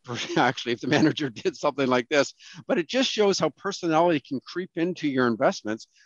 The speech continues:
So now I'm, I'm taking a look at this situation and saying, "Okay, as a third party, here's a better approach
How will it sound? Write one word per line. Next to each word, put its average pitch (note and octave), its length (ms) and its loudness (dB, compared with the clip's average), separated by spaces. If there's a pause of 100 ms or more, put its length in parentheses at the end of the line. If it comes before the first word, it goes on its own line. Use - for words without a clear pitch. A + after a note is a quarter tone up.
So D#3+ 160 0
now D3+ 240 8
I'm, F#3 260 6 (360)
I'm F#3 120 -2
taking E3+ 300 2
a C#3+ 40 6
look C#3 200 4
at A#2+ 100 -4
this B2+ 180 -6
situation B2+ 640 -2
and B2+ 120 0
saying, B2+ 260 0
"Okay, B2 360 -2 (1300)
as D3 180 0
a C3+ 60 -4
third F3+ 360 0
party, D3 520 0 (140)
here's F3+ 200 2
a G3 80 -2
better D3+ 400 0
approach - 560 -8